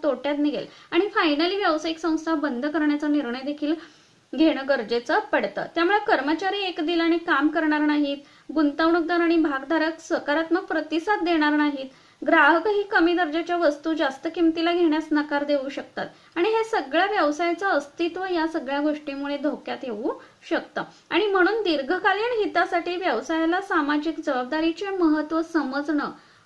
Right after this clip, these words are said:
फार महत्त्वाचं आहे, तर ती व्यावसायिक संस्था समाजामध्ये टिकून राहते आणि दीर्घकालीन, अ, आयुष्य तिला प्राप्त होण्यासाठी मदत होते. नेक्स्ट पॉइंट आहे तो म्हणजे गुंतागुंतीच्या सामाजिक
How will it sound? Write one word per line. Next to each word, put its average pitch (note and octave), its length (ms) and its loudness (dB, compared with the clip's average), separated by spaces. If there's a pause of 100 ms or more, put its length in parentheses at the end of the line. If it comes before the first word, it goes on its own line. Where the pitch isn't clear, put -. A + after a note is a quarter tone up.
फार D4+ 260 4
महत्त्वाचं B3+ 760 -2 (380)
आहे, D4 320 0
तर G4+ 120 0
ती G4+ 160 -2
व्यावसायिक F4 480 0
संस्था E4+ 340 0
समाजामध्ये D#4+ 640 -2
टिकून D4+ 440 -4
राहते D4+ 200 -2
आणि C#4+ 140 -2
दीर्घकालीन, D4+ 760 0 (440)
अ, - 40 -8 (400)
आयुष्य D#4 400 0 (100)
तिला C#4+ 240 0 (300)
प्राप्त C4+ 340 0
होण्यासाठी B3 560 -4 (100)
मदत G#3 340 0
होते. - 280 -12 (340)
नेक्स्ट G4 320 -2
पॉइंट G#4+ 240 -2
आहे F#4+ 200 2
तो F4 80 0
म्हणजे D#4 560 2
गुंतागुंतीच्या F#4+ 1000 4
सामाजिक D4+ 760 0